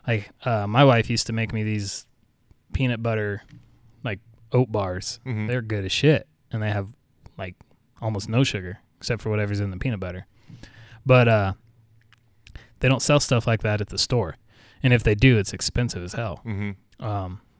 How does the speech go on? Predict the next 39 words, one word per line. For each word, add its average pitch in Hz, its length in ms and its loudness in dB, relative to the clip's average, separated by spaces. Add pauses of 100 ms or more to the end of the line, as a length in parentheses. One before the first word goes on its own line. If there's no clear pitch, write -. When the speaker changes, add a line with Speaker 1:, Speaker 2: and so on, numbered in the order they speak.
(160)
Speaker 1:
but 127 100 -2
the 117 80 -2
best 139 520 4
tasting 143 460 2
ones 117 240 0
I 113 120 2
found 110 260 -2
with 101 100 -6
the 104 80 -6
least 117 280 -2
amount 104 220 -4
of - 40 -6
sugar 104 280 -4
was 101 200 -2
those 98 200 -4
R 113 240 -4
X 113 200 -4
bars. 117 480 -4 (1400)
They, 123 220 -2
they 120 240 2
always 123 260 6
got 113 200 0
the, 101 200 -4 (560)
they 135 100 0
grab 135 220 8
my 143 120 6
attention 127 420 2
'cause 117 160 -2
they 113 120 2
got, 113 200 2
like, 113 140 0
a 113 40 0
little 117 160 2
thing 120 180 0
on 110 80 -2
their 104 80 -4
box 107 380 -2
that 104 100 -8
says, 110 380 -4